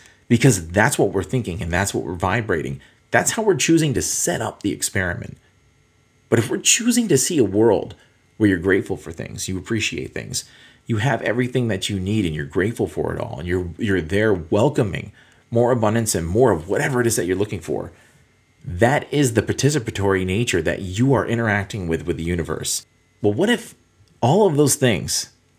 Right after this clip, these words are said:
that you're trying to see or interact with, with the universe are literally just there waiting for you to participate with them?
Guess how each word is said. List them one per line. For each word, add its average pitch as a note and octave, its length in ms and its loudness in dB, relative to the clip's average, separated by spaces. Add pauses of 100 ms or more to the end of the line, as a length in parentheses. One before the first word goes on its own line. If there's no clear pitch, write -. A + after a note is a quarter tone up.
(120)
that G#2+ 160 0
you're G#2 140 2
trying E3+ 460 -2
to B2+ 80 2
see C3+ 280 2
or D#2 140 2
interact A#2 420 0
with, F#2+ 120 -2
with F2 100 -8
the F2+ 60 -8
universe F#2 560 -4 (500)
are G#2+ 140 2
literally C3 580 4
just A2+ 240 2
there G#2+ 140 2
waiting F#2+ 300 2
for F#2 120 -6
you E2+ 80 0
to E2 80 -2
participate - 540 -4
with G1+ 100 -8
them? - 240 -12